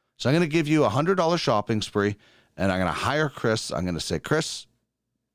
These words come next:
take care of our good listener here and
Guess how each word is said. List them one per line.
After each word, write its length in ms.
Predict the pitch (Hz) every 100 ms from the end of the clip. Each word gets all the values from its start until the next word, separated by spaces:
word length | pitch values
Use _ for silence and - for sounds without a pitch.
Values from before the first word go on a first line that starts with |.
| -
take 240 | 208 202
care 320 | - 139 120
of 100 | 110
our 140 | 95 92
good 240 | 90 95
listener 420 | 76 90 - 95
here 300 | 90 101 95 - - - - _ _
and 480 | 101 98 95 95 87